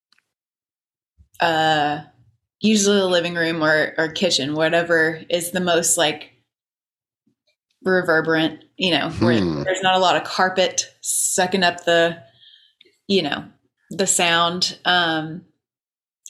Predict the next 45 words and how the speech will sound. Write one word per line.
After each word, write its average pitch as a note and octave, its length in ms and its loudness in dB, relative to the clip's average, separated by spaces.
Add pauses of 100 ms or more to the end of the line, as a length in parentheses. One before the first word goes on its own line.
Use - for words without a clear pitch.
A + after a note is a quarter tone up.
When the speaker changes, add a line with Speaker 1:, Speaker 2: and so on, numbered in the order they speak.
(120)
Speaker 1:
yeah, A#3 360 2
'cause B3+ 160 2
it A3+ 80 2
kinda, A3+ 460 2
it A3+ 80 2
just A3 200 0
feel, D4+ 180 2
it A3 160 -2
feels D4 280 0
good F3+ 260 -2
to F#3+ 80 -6
sing G3 300 -2
in E3+ 80 -6
a E3 80 -4
room E3 320 -4
that's D3 240 -4
reverberating. D#3 560 -2
It - 100 -18
feel, E3+ 240 -4
you F3+ 140 -4
know, D3+ 60 -4
you D#3 40 -6
sound F#3 380 -2
better. - 260 -4 (460)
<laughs> - 440 -4
You're A#3+ 120 2
like, A3 160 0
"Oh, F#4 160 2
I'm B3 160 -2
pretty C#4+ 220 -2
good." B3+ 460 0
Um, A3 580 0 (420)
and G#3+ 240 2
so G3+ 280 2
it's F3+ 220 -2
kind F#3+ 300 -2
of F#3 80 -10
more F3+ 180 -2
inspiring, E3+ 720 0
I F3 40 -2
feel D#3 220 0
like, C3+ 440 0
t-, - 160 -12
and D#3 140 0
then, D3+ 400 -2